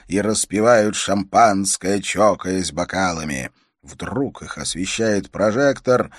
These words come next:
и из баллончика вылетает жёлтое облако.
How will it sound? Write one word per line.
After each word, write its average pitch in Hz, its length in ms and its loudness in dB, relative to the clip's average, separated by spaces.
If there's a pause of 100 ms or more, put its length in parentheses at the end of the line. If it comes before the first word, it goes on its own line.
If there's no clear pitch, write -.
(180)
и 104 180 2
из 127 160 0
баллончика 139 760 4
вылетает 135 600 4
жёлтое 131 680 4
облако. 123 760 4